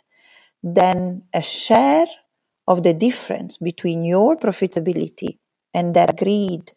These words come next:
say, ten percent, will be going to the market. And the numbers in this formula that I heard are, say,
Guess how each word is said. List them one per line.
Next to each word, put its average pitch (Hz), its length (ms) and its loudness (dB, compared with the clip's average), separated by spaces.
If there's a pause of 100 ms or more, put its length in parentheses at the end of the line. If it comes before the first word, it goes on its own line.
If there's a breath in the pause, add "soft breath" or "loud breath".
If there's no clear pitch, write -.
(260)
say, - 280 0
ten - 180 -4
percent, - 420 -4
will 233 160 4
be 190 140 0
going 175 400 0
to - 160 -4
the 185 100 0
market. - 460 -8 (500)
And 185 160 -2
the 175 80 2
numbers 214 440 2
in 170 60 -2
this - 200 -6
formula 185 400 0
that - 200 -4
I - 40 2
heard 226 220 -2 (360 soft breath)
are, 175 520 2
say, 170 520 -2